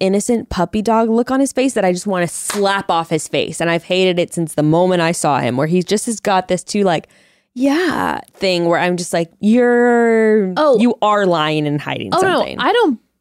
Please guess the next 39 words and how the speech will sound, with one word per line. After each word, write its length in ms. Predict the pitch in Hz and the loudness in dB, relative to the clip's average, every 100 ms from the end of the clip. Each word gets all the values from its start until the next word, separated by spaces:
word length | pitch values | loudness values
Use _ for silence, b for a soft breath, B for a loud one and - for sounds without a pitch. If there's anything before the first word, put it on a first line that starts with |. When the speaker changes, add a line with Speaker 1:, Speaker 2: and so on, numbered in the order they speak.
| - | -4
Speaker 2:
buy 300 | 214 214 208 | -2 2 2
Speaker 1:
Bugs 340 | 240 262 196 | 2 2 0
me. 80 | 269 | -2
Speaker 2:
No, 180 | 302 175 | -2 -2
I 100 | 208 | -2
don't 140 | 370 427 | 0 0
buy 140 | 262 | 0
the 80 | 208 | 0
bullshit. 600 | 190 214 208 - - - _ _ _ _ _ _ _ _ | 0 0 0 -6 -10 -12 _ _ _ _ _ _ _ _
I'm 180 | 226 302 | -4 -2
saying 380 | - 262 226 - - | 0 0 0 -2 -6
I'm 280 | 214 247 | -2 0
the, 120 | 254 240 - _ | 0 -2 -8 _
I, 440 | 220 233 240 233 - | -4 0 0 -2 -2
the 140 | 233 | 0
way 480 | 226 226 240 233 214 202 196 - | 2 2 2 0 -4 -10 -12 -18
physically 840 | - 226 220 233 254 254 269 285 _ _ _ _ _ _ | -4 -2 0 -2 -2 -2 0 -4 _ _ _ _ _ _
he 200 | 277 277 | -2 2
is, 140 | 277 | 2
Speaker 1:
Yeah. 180 | 285 220 151 _ _ _ _ _ _ _ _ _ - _ - | 2 -2 -6 _ _ _ _ _ _ _ _ _ -20 _ -4
Speaker 2:
I 140 | 226 | 0
would 160 | 240 214 | 0 0
be 140 | 226 | 0
in 80 | 220 | 0
a 80 | 208 | -2
situation 680 | 226 208 208 196 196 196 | -6 -4 -2 0 -2 -6
where 240 | 196 180 170 - | -4 -2 -4 -4
I 140 | 208 | -2
would 200 | 202 190 | 0 -2
know 240 | 185 170 165 | -2 -2 -2
better. 440 | - - - - _ | -6 -12 -14 -18 _
Speaker 1:
Yeah. 200 | 190 180 - _ _ _ _ _ | -6 -4 -8 _ _ _ _ _
Speaker 2:
But 160 | - 220 | -4 -2
I'd 300 | 202 202 - | 0 -2 -6
kinda 240 | - 202 | -10 -6
be 160 | 190 185 | -4 -4
like, 200 | 175 175 | -6 -10
Speaker 1:
Yeah. 140 | 233 269 | -8 -6
Speaker 2:
"Like, 160 | 277 | -6